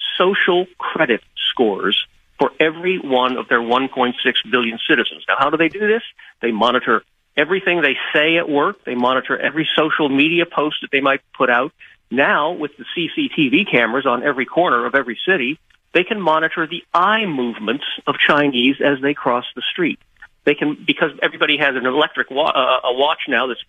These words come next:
that's powered by, by, uh, A I, by artificial intelligence, they can tell if your heartbeat has gone up when you're walking, and if so, does that mean that you're thinking impure thoughts about the Communist Party? These are the levels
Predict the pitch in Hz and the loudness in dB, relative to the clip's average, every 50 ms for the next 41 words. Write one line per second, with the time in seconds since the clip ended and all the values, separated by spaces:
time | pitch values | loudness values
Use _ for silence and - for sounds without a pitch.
0 | - - 123 - - - 175 156 143 139 135 - 127 117 117 113 110 107 107 _ | -6 -6 -6 -4 0 0 2 2 2 2 0 0 0 0 0 0 -2 -2 -4 _
1 | - 117 113 110 110 104 107 107 110 - _ _ - _ _ _ - 143 139 139 | 0 2 2 2 2 2 2 0 0 -2 _ _ -20 _ _ _ -2 0 2 2
2 | 127 117 135 123 107 123 120 123 120 120 120 127 131 127 - 147 127 - 123 110 | 2 2 0 0 -2 -2 -2 -2 0 0 0 -2 -2 -2 -2 -2 -4 -4 -4 -4
3 | 110 - 156 196 214 160 113 120 156 180 - _ - - - - _ _ - 165 | -2 0 0 2 2 0 0 -2 -6 -6 -8 _ -20 -20 -20 -20 _ _ -2 -2
4 | 170 - 185 175 - 202 190 190 190 - 202 185 - - - 233 254 247 _ - | 0 0 -2 -2 0 0 0 0 0 -2 -2 -4 -2 0 -2 -2 -2 -2 _ -2
5 | 151 127 117 123 110 117 - 123 120 113 110 110 123 - - 143 135 139 131 135 | -2 -2 -2 -4 -8 -4 -2 0 0 0 2 0 -2 -2 0 0 2 2 2 2
6 | 135 147 175 208 214 - - 120 131 147 _ _ _ _ - 135 147 165 - - | 4 4 2 2 2 -2 -4 -6 -6 -8 _ _ _ _ -4 0 0 0 0 0
7 | - 202 202 196 180 151 135 135 165 185 170 175 165 170 - - 151 - - 185 | 2 2 2 2 2 0 0 2 2 2 2 2 0 0 2 0 0 0 2 2
8 | 180 175 - 160 156 156 - 160 175 190 185 - - 160 165 165 160 - - 151 | 0 0 0 -2 0 2 2 2 2 2 0 0 2 2 2 2 0 0 0 0
9 | 160 120 104 - - 143 131 135 135 - 143 - - - 131 135 131 135 135 - | 0 0 -4 -4 -4 -2 0 0 -2 -2 -8 -12 -6 -4 -4 -2 -2 -4 -4 -4
10 | - - 170 175 156 - - _ _ _ - _ _ - - 220 226 240 233 208 | 0 0 0 0 0 -4 -10 _ _ _ -20 _ _ 0 2 4 4 4 2 2
11 | - 190 190 180 170 160 165 170 165 131 123 117 120 | 0 0 0 0 0 2 2 2 2 0 -2 -6 -4